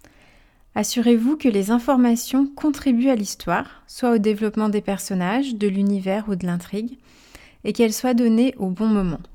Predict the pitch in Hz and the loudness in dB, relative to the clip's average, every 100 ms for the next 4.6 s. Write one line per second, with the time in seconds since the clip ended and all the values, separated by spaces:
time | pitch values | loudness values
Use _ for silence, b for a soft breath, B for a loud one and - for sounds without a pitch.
0 | - - - b b b b b 226 214 | -20 -20 -20 b b b b b -4 0
1 | 240 254 240 285 240 233 269 - 262 240 | 2 2 2 4 4 2 0 0 -2 0
2 | 247 226 - 190 226 208 196 214 226 277 | -2 -2 -4 -2 0 -2 -4 -4 -2 0
3 | 262 202 214 240 269 - 196 - - 240 | 0 0 2 2 0 -6 -12 -10 -4 -2
4 | 226 202 - - 160 170 | -2 -4 -10 -12 -10 -10